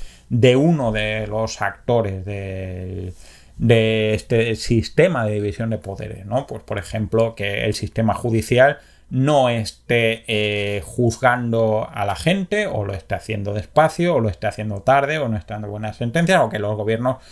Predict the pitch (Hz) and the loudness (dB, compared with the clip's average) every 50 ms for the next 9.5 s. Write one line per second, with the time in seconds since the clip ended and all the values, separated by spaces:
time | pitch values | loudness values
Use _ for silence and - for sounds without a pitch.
0 | - - - - - - 120 123 127 139 143 143 135 117 - - 135 123 117 107 | -20 -20 -20 -20 -10 -2 2 4 4 6 4 4 2 0 -2 -2 -4 -2 -2 -2
1 | 104 - - - 107 101 95 95 95 95 95 98 107 156 190 202 156 127 117 110 | -4 -4 -4 -2 2 2 2 0 0 -6 -6 0 2 4 4 4 4 2 0 0
2 | - - 131 - - 123 113 110 113 110 110 110 117 135 156 151 - - 107 101 | 0 -2 -4 -2 -2 -4 -4 0 -2 0 0 0 0 0 -2 -2 -2 -2 -4 -4
3 | 95 - - - - - - - - - 123 120 113 110 - 123 113 117 113 113 | -4 -8 -16 -20 -20 -20 -20 -12 2 2 4 4 4 2 0 -2 0 0 0 0
4 | 110 - 117 120 127 117 - - 110 107 110 107 110 117 127 135 151 156 147 - | 2 2 2 2 2 -2 -2 -2 -4 -2 0 0 0 0 0 0 -2 -4 -8 -6
5 | 123 113 107 104 104 107 107 107 107 104 107 107 113 98 - - - - - 120 | -4 -4 -4 -2 -4 -4 -4 -4 -4 -4 -6 -6 -2 0 0 0 0 0 0 0
6 | 113 113 110 110 104 107 110 107 110 113 120 117 131 143 151 143 - 113 110 - | 2 2 2 0 -2 -2 -2 -2 0 0 0 4 4 4 2 2 -4 -10 -10 -8
7 | - 107 101 - - 113 113 107 - 120 117 120 120 - 117 113 113 110 110 110 | -6 -6 -6 -6 -4 -2 -2 -2 0 2 2 2 2 2 0 0 0 -2 -2 -2
8 | 110 110 110 110 107 - - 110 - - - 110 107 113 135 143 135 117 - - | -2 -2 -2 -2 -4 -4 -6 -10 -8 -4 0 0 0 0 0 -2 -4 -6 -6 -6
9 | - - 95 101 110 120 131 69 - | -8 -8 -6 -4 -4 -4 -4 -4 -4